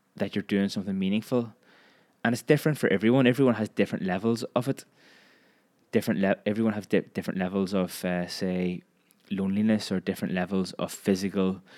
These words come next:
trauma. And then there's the, the emotional trauma as well, which is the big thing. There's a really good, a couple of good books come to mind. Actually, there's one book called Lost Connections by Johann Hari, which is a recent, recent enough book. And he has,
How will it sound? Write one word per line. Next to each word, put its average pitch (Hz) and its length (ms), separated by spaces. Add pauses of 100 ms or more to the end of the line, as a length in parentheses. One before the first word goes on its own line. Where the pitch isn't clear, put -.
(200)
trauma. 104 540
And 98 120
then 98 140
there's 98 180 (160)
the, - 320
the 98 180
emotional 104 520
trauma 113 360
as 98 180
well, 101 260
which 113 140
is 113 80
the 113 40
big 113 200
thing. 120 180
There's 110 140
a 110 40
really 120 320
good, 107 280 (400)
a - 40
couple 175 240
of 156 60
good 120 180
books 107 220
come 113 220
to 104 80
mind. 98 260
Actually, 120 240
there's 110 220
one 135 200
book 123 300
called 98 540 (680)
Lost 101 320
Connections 101 460
by 92 80
Johann 98 380
Hari, 95 260
which 107 180
is 101 140
a 101 60
recent, 107 400
recent 110 280
enough 92 240
book. - 220 (580)
And 92 280 (1160)
he 101 440
has, 104 720